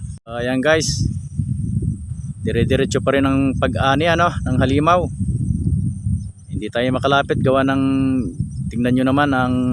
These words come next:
ah, napakaputik, oh. Baka tayo mabalaho dyan. Ah, guys, pilitin natin makalapit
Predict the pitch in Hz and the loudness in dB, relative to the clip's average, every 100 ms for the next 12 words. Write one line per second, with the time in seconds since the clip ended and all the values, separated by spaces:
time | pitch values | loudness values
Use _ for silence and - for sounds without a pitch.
0 | 123 123 120 120 117 110 110 - 120 - | 0 0 0 0 -2 -2 -2 0 -2 -4
1 | 123 123 - _ - - - - - - | -2 -4 -4 _ -20 -18 -10 -8 -8 -8
2 | - - - - - - - - - - | -10 -6 -6 -4 -6 -6 -6 -8 -12 -14
3 | - - - - 98 110 110 113 117 117 | -4 -4 -4 -6 -4 -4 0 0 2 2
4 | 113 117 110 107 110 120 117 - - - | 2 2 2 0 2 2 2 0 -2 -4
5 | - - - - - - - - - - | -4 -2 -2 -2 -4 -2 2 2 2 0
6 | - - - - _ _ - - - - | 0 -2 -10 -20 _ _ -6 -4 -4 -8
7 | - - _ _ _ - - - - - | -10 -10 _ _ _ -10 -8 -8 -10 -10
8 | 107 127 143 185 208 - 151 156 165 170 | -10 -8 -6 -6 -6 -10 -18 -20 -14 -10
9 | 170 180 175 165 170 - | -8 -10 -12 -8 -6 -6